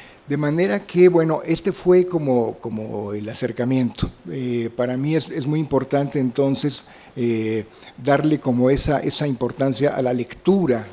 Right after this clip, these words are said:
digamos, de, de, desde la investigación, donde la fotografía no tiene es-, este tipo de características per se, sino que es en la relación, digamos, con la investigación, donde uno va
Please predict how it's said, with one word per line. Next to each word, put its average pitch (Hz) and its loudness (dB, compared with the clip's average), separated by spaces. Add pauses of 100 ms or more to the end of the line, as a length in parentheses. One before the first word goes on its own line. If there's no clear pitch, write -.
digamos, 110 -4
de, 104 -6
de, 107 -10
desde 110 -6
la 120 -2
investigación, 120 -2 (560)
donde 120 -4
la 113 -4
fotografía 127 0
no 165 4
tiene 180 -2 (160)
es-, 120 -6 (120)
este 147 -4
tipo 139 -2
de 120 2
características 123 -4
per 123 -4
se, 127 -2 (320)
sino 123 -4
que 143 0
es 131 -4
en 170 0
la 147 0
relación, 139 -2
digamos, 127 -4
con 120 -8
la 113 -6
investigación, 120 -4
donde 123 -2
uno 143 -2
va 131 -2